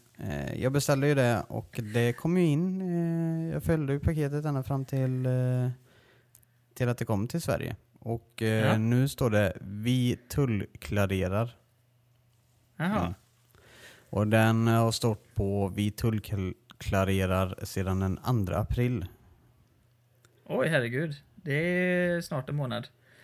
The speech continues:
Speaker 1: Ja, det är ju
Speaker 2: Ehm.
Speaker 1: länge sedan i alla fall.
Speaker 2: Ja, det är det. Tänk dig att ditt spott skulle kosta så mycket.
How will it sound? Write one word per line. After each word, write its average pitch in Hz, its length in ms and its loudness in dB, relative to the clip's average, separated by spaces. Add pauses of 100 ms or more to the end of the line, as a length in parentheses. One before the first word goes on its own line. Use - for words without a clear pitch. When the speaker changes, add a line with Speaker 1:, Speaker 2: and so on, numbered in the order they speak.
(400)
Speaker 1:
Ja, 151 120 0
det 143 100 6
är 123 140 6
ju 170 480 6
Speaker 2:
Ehm. 160 80 2
Speaker 1:
länge 131 260 4
sedan 156 160 2
i 165 60 2
alla 156 120 0
fall. 127 160 0 (720)
Speaker 2:
Ja, 147 340 -2
det 165 180 -4
är 131 100 0
det. 110 160 -4 (160)
Tänk 151 220 0
dig 175 80 0
att 180 80 -4
ditt 165 180 -6
spott - 360 -8
skulle - 280 -8
kosta 185 240 -6
så 151 100 -8
mycket. 147 300 -8